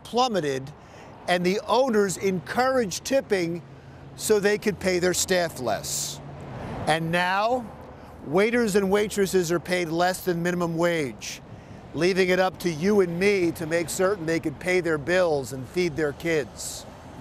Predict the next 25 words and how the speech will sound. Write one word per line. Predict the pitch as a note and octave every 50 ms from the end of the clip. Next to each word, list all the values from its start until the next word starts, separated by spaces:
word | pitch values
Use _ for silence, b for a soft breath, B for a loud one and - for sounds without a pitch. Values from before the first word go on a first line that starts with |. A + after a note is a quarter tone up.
| - - - - - - - - - - - - - - - - - -
And | D3 D#3+ E3+ D#3+
that's | F3+ G3 G#3+ A3+ - -
where | F#3 G#3 G#3
the | G3+ F#3
social | F3 - - - A3+ A#3 A#3 - - G3+ F3+
pressure | - - F#3+ F3+ E3+ D#3+ - F3 E3 D3+
comes | - - E3 D#3 D#3 D3 B2+
into | E3 D#3+ D3+ C3+ C#3+
play. | - - D#3 D#3 D3 C3+ A2 A2+ A#2 C3+
If | D3+ E3 -
you | D3+ F3+ F3+
don't | C#3+ B2 G#3+ B3 C#4+ D4 A#3+
leave | F#3 F3+ F3 D#3+
a | D#3 D#3
tip, | - - E3+ D3 B2
if | D3+ C#3+ C#3
you | F#3 G3+
don't | A#3+ C4 B3+ A3+
leave | A3 A3 G#3 - - B B B B B F3+
enough | F#3+ F#3 F#3 G#3+ C4+ D4 C4+ -
of | A3 E3 E3
a | F3
tip, | - - F#3 F3 D#3 B2+ -
you're | D3+ F3 F3 E3+
a | F3